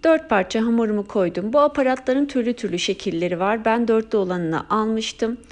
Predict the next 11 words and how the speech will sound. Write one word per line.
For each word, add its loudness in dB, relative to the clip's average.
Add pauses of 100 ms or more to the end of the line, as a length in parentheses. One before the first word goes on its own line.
(580)
Üzerindeki 2
aparatla 2
bastırdığınız 2
zaman 0
böyle 2
şekli -2
çıkıyor -2
altta 0 (380)
ve -2
tamamıyla 2 (760)
çukur -4